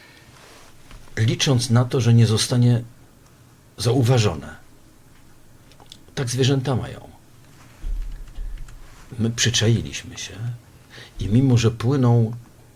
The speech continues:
zewsząd informacje, bardzo niedobre, że wprowadzenie Zielonego Ładu,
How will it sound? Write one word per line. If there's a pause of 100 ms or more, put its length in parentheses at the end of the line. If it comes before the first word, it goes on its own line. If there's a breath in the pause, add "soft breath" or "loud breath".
(220)
zewsząd
informacje, (800)
bardzo
niedobre, (1200 loud breath)
że
wprowadzenie
Zielonego
Ładu,